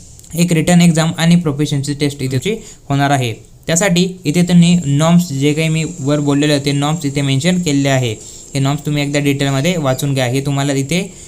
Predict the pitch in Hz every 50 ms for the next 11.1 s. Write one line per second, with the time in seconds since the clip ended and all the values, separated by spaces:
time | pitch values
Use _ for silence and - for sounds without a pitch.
0 | - - - 143 139 139 143 143 135 - 147 131 139 202 202 175 147 135 135 143
1 | 143 139 135 131 123 117 113 - 156 160 180 202 196 175 170 175 180 180 - -
2 | - - - - - - - 147 151 180 175 - 190 175 180 185 180 - 135 143
3 | 151 147 175 175 170 147 156 143 147 165 165 170 170 170 170 - 175 175 156 151
4 | 143 - - - - 156 - - 156 156 156 180 170 175 175 175 175 165 170 160
5 | 165 170 - - - - - 123 135 143 151 160 160 170 170 180 170 170 175 175
6 | 175 156 160 160 165 170 - 143 147 143 156 165 175 175 - 151 147 151 160 175
7 | 185 175 - - - - - 143 147 151 151 147 143 143 151 151 143 143 135 156
8 | 151 127 131 127 143 139 135 135 139 139 180 185 175 156 147 139 139 139 139 127
9 | 123 113 92 - - - - - - - 123 131 127 - 147 147 147 151 165 160
10 | 151 151 156 151 - 160 156 156 143 156 151 147 147 147 - 160 156 160 151 151
11 | 156